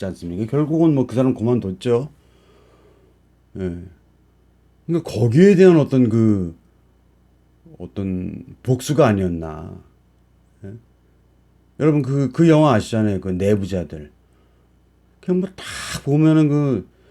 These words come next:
조선일보 하는 행태가 딱 그 내부자들에 나오는 그 어떤 그 신문 사주, 응?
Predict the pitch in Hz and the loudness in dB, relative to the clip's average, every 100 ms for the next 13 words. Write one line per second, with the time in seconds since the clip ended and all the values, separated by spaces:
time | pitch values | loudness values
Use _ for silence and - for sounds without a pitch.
0 | _ _ - 120 156 147 139 131 165 180 | _ _ -8 0 2 4 2 0 0 2
1 | 151 151 185 165 123 151 113 76 - _ | 2 2 2 2 0 0 -2 -8 -18 _
2 | _ _ - - - 165 107 113 120 123 | _ _ -20 -20 -2 0 4 4 2 2
3 | 135 131 110 120 127 131 107 90 101 107 | 2 2 0 0 2 2 0 -2 0 0
4 | 127 104 80 - _ _ _ _ _ _ | 0 0 -4 -16 _ _ _ _ _ _
5 | _ _ - 113 113 110 104 95 92 90 | _ _ -4 0 2 2 2 -2 -6 -4
6 | 107 92 - 190 180 139 123 156 131 82 | -4 -4 0 4 4 2 0 -2 -2 -4
7 | - _ _ _ _ _ _ _ _ _ | -10 _ _ _ _ _ _ _ _ _
8 | _ _ _ _ _ _ - 101 | _ _ _ _ _ _ -10 -10